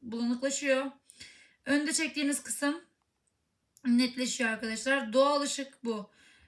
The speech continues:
Gelelim bir diğer ışığımıza. Stüdyo ışığı. Şu an tabletten çektiğim için arkadaşlar telefonumun ekranına bakmıyorum. O yüzden basamıyorum ister istemez. Şöyle, hı, sizlere de göstereyim.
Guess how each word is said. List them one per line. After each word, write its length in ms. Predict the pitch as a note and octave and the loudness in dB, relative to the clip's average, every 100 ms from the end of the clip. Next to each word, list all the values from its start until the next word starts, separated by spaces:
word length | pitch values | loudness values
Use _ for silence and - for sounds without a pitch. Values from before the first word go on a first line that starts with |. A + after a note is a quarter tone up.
| _ _ | _ _
Gelelim 440 | B3 D4+ D4+ D#4+ D#4 | 0 2 0 0 0
bir 160 | D#4 | 0
diğer 180 | C#4 B3 | 4 2
ışığımıza. 800 | A#3+ B3+ A3 A3 A3+ A#3+ C#4+ - _ _ _ _ _ _ _ | 2 0 -2 -2 -2 0 0 -2 _ _ _ _ _ _ _
Stüdyo 460 | - B3 C#4+ D4+ | -10 -6 -2 0
ışığı. 320 | D4 - C#4+ D4 | 0 0 -2 -2
Şu 160 | C#4 | 0
an 100 | B3+ | 0
tabletten 420 | B3 A#3+ B3 C4 B3 | 2 -2 0 -2 -2
çektiğim 320 | B3+ C4 C4 | -4 -4 -4
için 160 | B3+ | 0
arkadaşlar 320 | A#3+ B3+ B3 A#3+ | -2 -2 -6 -6
telefonumun 460 | A#3+ - A#3+ A#3+ | -6 -4 -2 0
ekranına 380 | A#3+ A#3+ A#3 A#3+ | 0 -2 0 4
bakmıyorum. 680 | C4 C4 A#3+ A3+ A3+ D4 - - - - - _ _ B3 | 4 4 0 2 0 -2 -8 -20 -20 -20 -20 _ _ -2
O 140 | A#3+ | 0
yüzden 300 | A#3+ C#4 B3 | 4 4 4
basamıyorum 560 | B3+ C4 B3 A#3 A3 G#3+ | 4 4 4 4 2 -4
ister 220 | - A3+ | -4 -8
istemez. 500 | G#3+ A3 A3 C4 - | -4 -4 -2 -4 -4
Şöyle, 520 | B3 A3+ G#3+ A#3 A#3 | -2 -2 -2 -4 -4
hı, 140 | A#3+ G3 - _ | -6 -6 -12 _
sizlere 360 | - A#3+ A3 A3 | -16 -6 -4 -2
de 100 | G#3+ | -2
göstereyim. 640 | G#3+ G#3 - A3 A#3 A#3+ | -4 -8 -10 -8 -6 -6